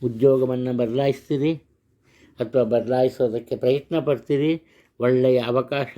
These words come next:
ಸಿಗುತ್ತೆ. ಆ ಅವಕಾಶದಿಂದ ನಿಮ್ಮ ಒಂದು, ಆ, ಗೌರವ ಮತ್ತು ವರ್ಚಸ್ಸು ಹೆಚ್ಚುತ್ತೆ. ಅಂದರೆ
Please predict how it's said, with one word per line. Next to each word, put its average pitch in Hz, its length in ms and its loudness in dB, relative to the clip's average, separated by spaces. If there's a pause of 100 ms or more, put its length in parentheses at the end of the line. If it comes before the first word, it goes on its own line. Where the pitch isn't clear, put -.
(120)
ಸಿಗುತ್ತೆ. 135 680 -4 (240)
ಆ 117 160 -6
ಅವಕಾಶದಿಂದ 131 920 0 (680)
ನಿಮ್ಮ 123 300 0 (640)
ಒಂದು, 104 540 2
ಆ, 98 580 -6
ಗೌರವ 127 560 4
ಮತ್ತು 107 340 -10
ವರ್ಚಸ್ಸು 120 960 -6 (220)
ಹೆಚ್ಚುತ್ತೆ. - 760 -4
ಅಂದರೆ 117 460 0